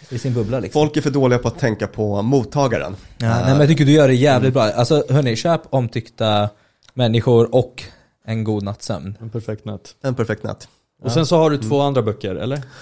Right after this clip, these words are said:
Speaker 2: Jag har skrivit en bok om stress också.
Speaker 3: Yes.
Speaker 2: Stresshantering som heter Tid att leva.
Speaker 3: Mm.
Speaker 2: Eh, och en om ledarskapspsykologi som heter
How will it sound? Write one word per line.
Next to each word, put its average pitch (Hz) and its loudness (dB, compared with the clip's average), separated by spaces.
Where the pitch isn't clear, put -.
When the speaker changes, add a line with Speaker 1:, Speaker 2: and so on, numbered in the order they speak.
Speaker 2:
Jag 127 0
har 139 4
skrivit 147 2
en 135 4
bok 123 0
om 117 -2
stress - -2
också. 101 -4
Speaker 3:
Yes. 113 -4
Speaker 2:
Stresshantering 104 -2
som 101 -12
heter 101 -10
Tid 101 -8
att 98 -6
leva. 101 -6
Speaker 3:
Mm. 107 -10
Speaker 2:
Eh, 87 -10
och - -14
en 95 -10
om 101 -10
ledarskapspsykologi 107 -10
som 98 -8
heter 98 -6